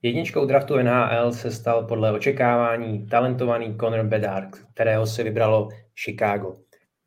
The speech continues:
Na druhé straně Eduard Chale si musel na vyhlášení svého jména nakonec počkat o něco déle,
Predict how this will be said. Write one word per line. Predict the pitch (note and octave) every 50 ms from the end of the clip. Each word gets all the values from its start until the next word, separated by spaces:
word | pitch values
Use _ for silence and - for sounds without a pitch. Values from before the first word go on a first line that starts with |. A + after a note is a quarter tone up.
| _ - -
Na | - A#2+ A#2
druhé | C3 C#3 C#3
straně | C#3+ - D#3 C#3 - -
Eduard | C3 C#3 D3 C#3+ D3 -
Chale | - C#3+ D3 D#3 D3+
si | D3+ -
musel | C#3 C3+ C3 - - C#3+ C#3 C#3 B2
na | A#2 A#2+ A2+ A2 G#2
vyhlášení | G2+ A2+ A#2 C3 C3 C3+ C3 - C#3+ C#3 B2+
svého | C3 B2+ B2+ B2+ B2
jména | B2 A#2+ A#2+ A#2+ A#2 A#2+ A#2
nakonec | A#2 A2 A2+ B2+ C3 B2 A#2+ A#2+ - - - _ _ _ _
počkat | - B2 B2 - - B2 A2 F#2+ -
o | B2
něco | B2+ B2+ B2 - A2
déle, | G2+ G#2 G#2 A2+ B2+ C#3 D3+ D3+